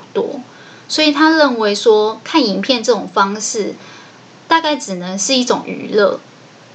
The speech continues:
至于一些，呃，很娱乐型的短片，甚至诀窍，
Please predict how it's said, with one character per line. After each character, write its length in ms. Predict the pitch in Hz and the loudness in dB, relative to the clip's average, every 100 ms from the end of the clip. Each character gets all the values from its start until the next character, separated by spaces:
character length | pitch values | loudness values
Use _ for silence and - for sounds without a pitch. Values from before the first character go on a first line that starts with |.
| - | -14
至 320 | - 320 294 240 | -4 0 2 2
于 160 | 233 | 0
一 160 | 247 277 | 0 2
些， 560 | 285 254 240 233 233 - | 4 4 4 0 -6 -8
呃， 360 | 202 190 180 - | -10 -10 -10 -6
很 260 | 208 196 | -4 -4
娱 160 | 214 233 | -2 2
乐 200 | 285 262 | 6 4
型 240 | - 208 | 2 -4
的 100 | 214 | -4
短 320 | 208 202 185 | -2 -2 -2
片， 260 | 175 269 240 | -4 -2 2
甚 200 | 277 240 | 0 0
至 200 | 240 233 | -4 -6
诀 400 | - 208 185 202 | -6 -4 -2 -4
窍， 440 | 208 - 269 190 | -2 0 0 0